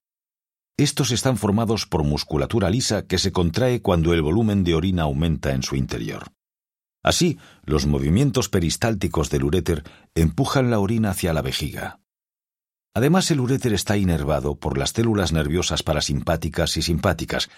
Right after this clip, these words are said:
aunque tienen poca o nula participación en el peristaltismo. La vejiga es un saco muscular que almacena orina y que tiene una capacidad de ochocientos, mil mililitros, aunque normalmente no llega a su tope.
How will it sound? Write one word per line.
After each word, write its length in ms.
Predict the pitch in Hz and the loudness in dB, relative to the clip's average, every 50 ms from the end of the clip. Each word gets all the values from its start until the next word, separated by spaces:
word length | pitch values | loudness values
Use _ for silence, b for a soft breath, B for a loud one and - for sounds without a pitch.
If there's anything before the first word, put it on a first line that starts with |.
| B B B B | B B B B
aunque 300 | B 92 113 - - 117 | B 2 2 2 0 0
tienen 320 | - 127 147 143 123 92 | 2 2 2 2 2 0
poca 400 | - - 104 92 - - 78 69 | 0 0 0 0 2 0 0 0
o 100 | 62 62 | 0 0
nula 300 | 65 78 90 87 76 67 | 0 0 2 2 0 0
participación 720 | - 73 69 - 78 - 90 73 64 73 - - 85 71 67 | 0 -2 -2 -2 -4 -4 -2 -2 -2 -4 -2 0 0 0 0
en 100 | 67 67 | 0 -2
el 100 | 67 65 | -2 -2
peristaltismo. 920 | - 71 69 67 - - - 65 62 - - 67 - - 55 55 55 - _ _ _ _ _ _ _ _ _ _ _ _ _ _ _ _ _ _ _ _ _ _ _ _ _ _ _ _ | -2 -2 -2 -2 -2 -2 -4 -4 -2 -4 -4 -4 -4 -4 -6 -8 -10 -14 _ _ _ _ _ _ _ _ _ _ _ _ _ _ _ _ _ _ _ _ _ _ _ _ _ _ _ _
La 140 | - 85 95 | 2 4 4
vejiga 380 | 110 113 - - 190 143 143 | 4 2 2 2 2 2 2
es 140 | 160 - - | 2 0 0
un 100 | 135 113 | -2 0
saco 260 | - 143 135 - 120 | 0 -2 0 0 0
muscular 520 | 113 107 98 - - - 101 113 117 110 98 B B B B B B B | 0 0 0 -2 -2 0 0 0 0 -2 -6 B B B B B B B
que 120 | B - 78 | B 0 2
almacena 420 | 71 71 85 - 120 113 110 101 | 2 2 2 2 0 0 2 2
orina 420 | 95 78 - - - - - - _ _ _ _ _ _ _ _ _ _ _ | 0 -2 -2 -6 -8 -12 -14 -18 _ _ _ _ _ _ _ _ _ _ _
y 100 | 82 78 | -4 0
que 120 | - 87 | 2 2
tiene 220 | 85 123 156 160 160 | 2 4 4 4 4
una 140 | 147 139 | 2 2
capacidad 480 | - 131 107 113 107 - 104 101 127 127 | 0 0 0 0 -2 0 0 0 0 2
de 80 | 110 110 | 2 0
ochocientos, 880 | 95 85 - 80 71 - 120 127 123 117 98 - 110 101 - - - - _ _ | 0 0 -2 -4 -2 0 0 0 0 0 0 0 0 0 0 -4 -6 -10 _ _
mil 480 | - 78 85 98 113 120 117 113 110 98 | 0 2 4 4 4 4 2 2 2 2
mililitros, 720 | 90 90 90 87 90 87 90 98 - - 82 78 76 - B B B B | 2 2 2 2 2 2 2 0 0 0 -2 -2 -2 -4 B B B B
aunque 280 | B 87 95 95 90 95 | B 2 2 2 2 2
normalmente 560 | 104 110 123 135 123 113 113 110 95 - 92 | 2 2 2 2 2 2 2 0 2 2 2
no 120 | 90 92 90 | 2 2 2
llega 300 | 82 82 73 62 62 60 | 2 2 0 0 -2 -4
a 40 | |
su 160 | - - - - | -4 -6 -6 -4
tope. 380 | - - 64 - - - - | -4 -6 -6 -6 -10 -14 -16